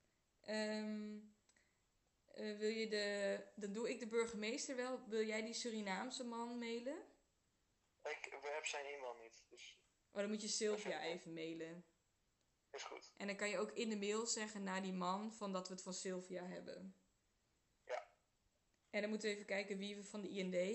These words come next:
Speaker 1: D. Oh, die hebben we natuurlijk, dat contactpersoon.
Speaker 2: Ja.
Speaker 1: Ehm, wie wouden we nog meer? Oké, dan praat jij nog even met je Chinese vriend en je Peruaanse vriend.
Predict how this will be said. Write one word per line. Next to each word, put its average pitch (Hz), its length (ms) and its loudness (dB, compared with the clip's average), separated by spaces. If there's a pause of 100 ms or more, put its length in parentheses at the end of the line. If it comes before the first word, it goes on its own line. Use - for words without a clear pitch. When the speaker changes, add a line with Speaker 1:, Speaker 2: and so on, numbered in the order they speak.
(100)
Speaker 1:
D. - 40 -12
Oh, 214 80 -2
die 208 180 -2
hebben 196 180 0
we 196 60 -2
natuurlijk, 180 360 -4
dat 170 160 -4
contactpersoon. 180 1120 -8
Speaker 2:
Ja. 120 420 -4 (1000)
Speaker 1:
Ehm, 202 680 -6 (3250)
wie 202 200 -6
wouden 196 260 -2
we 190 60 -4
nog 196 140 -4
meer? 220 460 -6 (1040)
Oké, 220 320 2
dan 214 160 -2
praat 226 220 0
jij 240 140 4
nog 285 140 -2
even 233 260 0
met 220 160 -2
je 214 60 -6
Chinese 202 480 -2
vriend 247 520 -6
en 220 220 0
je 190 180 2
Peruaanse 185 680 -2
vriend. 247 600 -8